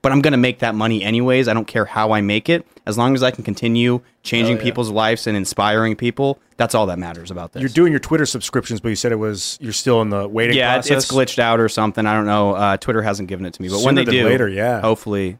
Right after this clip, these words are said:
Speaker 1: uh, that'll
Speaker 2: That's
Speaker 1: start
Speaker 2: the good shit.
Speaker 1: generating
Speaker 2: What will
Speaker 1: stuff.
Speaker 2: you put? Oh, are you gonna do, put work, workout stuff behind
Speaker 1: Yeah,
Speaker 2: it?
Speaker 1: yeah, it'll be, that'll be more fitness, bodybuilding oriented. Um, just 'cause I don't wanna post that all over Twitter, right? Like,
Speaker 2: Yeah.
Speaker 1: it's for journalism, but my subscribers
Speaker 2: It
Speaker 1: can
Speaker 2: looks
Speaker 1: see
Speaker 2: good,
Speaker 1: that.
Speaker 2: but yeah.
Speaker 1: And, uh,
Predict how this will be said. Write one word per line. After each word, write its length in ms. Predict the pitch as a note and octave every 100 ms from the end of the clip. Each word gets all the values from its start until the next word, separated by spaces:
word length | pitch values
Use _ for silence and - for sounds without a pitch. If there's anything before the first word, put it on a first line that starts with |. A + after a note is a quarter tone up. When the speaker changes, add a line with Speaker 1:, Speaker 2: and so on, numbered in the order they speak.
| -
Speaker 1:
uh, 160 | F#2+
that'll 180 | F#2+ F#2
Speaker 2:
That's 80 | - G2+
Speaker 1:
start 60 |
Speaker 2:
the 60 | G2
good 80 | G2 F#2+
shit. 140 | F#2+
Speaker 1:
generating 80 | F#2
Speaker 2:
What 80 | D3
will 60 | D#3
Speaker 1:
stuff. 60 |
Speaker 2:
you 60 | D3+
put? 300 | - E3+ - _ _
Oh, 60 | D3+
are 80 | D3
you 80 |
gonna 100 | D#3
do, 80 | D3+
put 240 | C#3 E3 C3+
work, 300 | C3+ D3 A2+
workout 320 | C#3+ F3 F3+
stuff 240 | - F#3
behind 140 | G3 G#3+
Speaker 1:
Yeah, 100 | C#3+
Speaker 2:
it? 60 |
Speaker 1:
yeah, 100 | D3
it'll 160 | E3+ F#3
be, 160 | F3 D#3+
that'll 180 | E3+ E3+
be 120 | D#3+
more 260 | D#3 D3 C3+
fitness, 440 | - C3 C3 A2+
bodybuilding 640 | G#2 G#2+ A2 G#2+ G#2+ G#2+
oriented. 600 | G#2 G#2+ G#2 G#2 G#2 G2+ - A2
Um, 480 | G#2 G2+ G2 F#2 F2+
just 160 | A#2+ -
'cause 120 | G#2+
I 60 |
don't 140 | G#2 G2
wanna 140 | G2+
post 280 | - G2 F#2+
that 160 | F#2+ -
all 240 | F#2+ F#2+ F#2
over 160 | F#2+
Twitter, 360 | - G2 F#2 F#2
right? 300 | F#2 F#2 F#2+
Like, 140 | F#2
Speaker 2:
Yeah. 260 | A#2 A#2+ B2
Speaker 1:
it's 140 | A#2
for 160 | B2+ A#2+
journalism, 580 | A2+ A2 G#2+ G#2 A2 A2+ _ -
but 80 | A#2
my 100 | A#2
subscribers 520 | G#2+ - A#2 A#2 D#3
Speaker 2:
It 40 |
Speaker 1:
can 60 | F#3+
Speaker 2:
looks 80 | A2
Speaker 1:
see 140 | A#2+
Speaker 2:
good, 100 | A2
Speaker 1:
that. 260 | G#2+ G#2 -
Speaker 2:
but 140 | A#2+
yeah. 200 | A#2 A2
Speaker 1:
And, 280 | A2 A2+ A2+
uh, 340 | A2 G#2 G2+